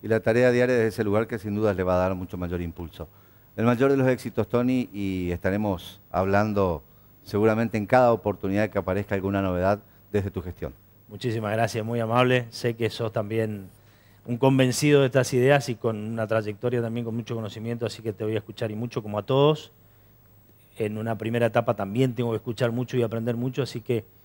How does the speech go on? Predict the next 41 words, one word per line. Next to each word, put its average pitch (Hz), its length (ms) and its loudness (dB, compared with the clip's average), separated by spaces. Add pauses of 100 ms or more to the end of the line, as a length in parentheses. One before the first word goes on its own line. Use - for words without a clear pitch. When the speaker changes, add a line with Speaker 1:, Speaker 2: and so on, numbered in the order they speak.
(360)
Speaker 2:
lo 113 320 2
haré 117 160 4
intensamente 127 840 2
en 120 80 -4
estos 107 260 -6
días 123 300 -2
para 98 340 -6
no 107 220 -10
perder 110 280 -6
el 110 100 -6
tiempo. 135 360 -2
Como 107 160 -8
dice 110 200 -6
Oscar, 117 280 -2
hay 110 140 -2
que 95 340 -8 (180)
trabajar 104 720 -2 (420)
Speaker 1:
Sí, 95 60 -12
sí. 92 140 -8
Speaker 2:
incesantemente, 120 760 -2
el 107 60 -4
tiempo 110 200 -8
pasa 107 240 -6
rápido, 120 460 0
no 107 140 -8
podemos 107 380 -8
perder 110 260 -4
ni 110 80 -8
un 113 80 -8
momento. 120 440 -2 (1000)
Pero 123 240 4
soy 175 300 4
un 170 100 2
convencido, 165 540 4
estoy 131 240 2
muy 156 280 2
entusiasmado, 156 1000 2
he 127 80 -2
recibido 127 460 0
mucho 165 360 2
apoyo. 165 600 2